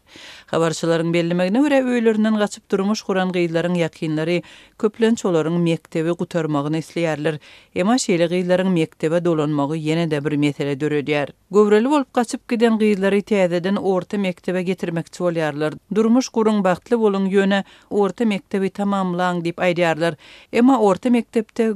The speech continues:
göwreli bolup okuw dowam etdiren gyzlary kemsedýärler. Mektebiň oglanlary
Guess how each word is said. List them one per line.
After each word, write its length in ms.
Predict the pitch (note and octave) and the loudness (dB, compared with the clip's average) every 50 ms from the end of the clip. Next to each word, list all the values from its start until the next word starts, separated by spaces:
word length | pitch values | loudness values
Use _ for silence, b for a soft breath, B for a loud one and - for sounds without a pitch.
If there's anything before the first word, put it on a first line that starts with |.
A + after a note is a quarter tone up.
| G3 | 2
göwreli 320 | G#3 G#3+ G#3 G3+ G3+ G#3 A3+ | 2 2 4 2 0 0 0
bolup 280 | A#3+ A#3+ A#3+ A3 - | 0 0 0 0 0
okuw 340 | G#3 G3+ - - G#3+ G#3+ G#3+ | -2 -2 -2 -2 -4 -2 0
dowam 300 | A3 G#3+ G3+ G3+ F#3+ F#3 | 0 2 2 2 0 0
etdiren 440 | F#3 F3 _ - F#3+ F#3 F#3+ F#3+ F#3 | -2 -4 _ -4 -2 -2 -2 -2 -2
gyzlary 400 | F#3 F#3 F3 E3 D#3+ D#3+ E3 E3+ - - | -2 -2 -2 -2 -2 -2 -4 -4 -2 -2
kemsedýärler. 680 | F#3 F3 - - E3 D#3+ F3 E3+ E3 D3+ D#3 E3 E3 D#3+ B B B B B B | -4 -4 -2 -6 -4 -2 0 0 0 0 -2 -4 -4 -6 B B B B B B
Mektebiň 540 | - G3 F#3 - - - F#3+ F3+ F3+ A3 A#3+ | -2 -2 -2 -2 -4 -4 -2 -2 0 0 2
oglanlary 540 | A3 G3+ F#3+ F#3 F#3+ F3+ F3+ F3 F3 F3 G3+ | 2 0 0 0 0 0 2 2 2 2 2